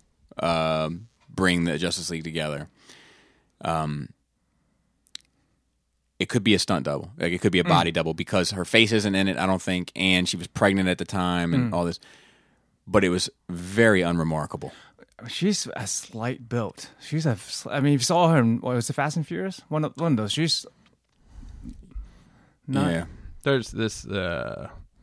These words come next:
Speaker 3: let's see here.
Speaker 2: Yeah, that's, that's the one, exactly what I'm talking about.
Speaker 3: Yeah.
Speaker 1: Yeah, that's
Speaker 2: Yeah, see, that's, that's her.
Speaker 1: Yeah, I gotta go with ScarJo.
Speaker 2: Yeah.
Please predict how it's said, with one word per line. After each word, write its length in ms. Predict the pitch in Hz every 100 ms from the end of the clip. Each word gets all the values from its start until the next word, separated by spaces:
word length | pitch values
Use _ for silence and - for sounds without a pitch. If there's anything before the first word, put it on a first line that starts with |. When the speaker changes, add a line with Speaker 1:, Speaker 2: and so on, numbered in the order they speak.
| _ _ _ _ -
Speaker 3:
let's 220 | - -
see 160 | - -
here. 480 | - 67 55 52 - - - -
Speaker 2:
Yeah, 100 | 147
that's, 200 | 147 147
that's 220 | 185 -
the 100 | 135
one, 140 | 131 131
exactly 260 | 139 117
what 60 | 127
I'm 60 |
talking 240 | 107 131 101
about. 260 | 95 98 - -
Speaker 3:
Yeah. 240 | 87 67 - - - _ _ _ _ _ _ _ _ _ _ _ _ - -
Speaker 1:
Yeah, 420 | 95 95 90 87
that's 240 | 87 101 117
Speaker 2:
Yeah, 40 | 107
see, 80 | 151
that's, 140 | 147 -
that's 160 | 165
her. 240 | 233 123 -
Speaker 1:
Yeah, 300 | 107 110 98 107
I 120 | 113
gotta 240 | 113 113
go 120 | 113
with 120 | 110 -
ScarJo. 400 | 107 95 87 82 -
Speaker 2:
Yeah. 180 | 113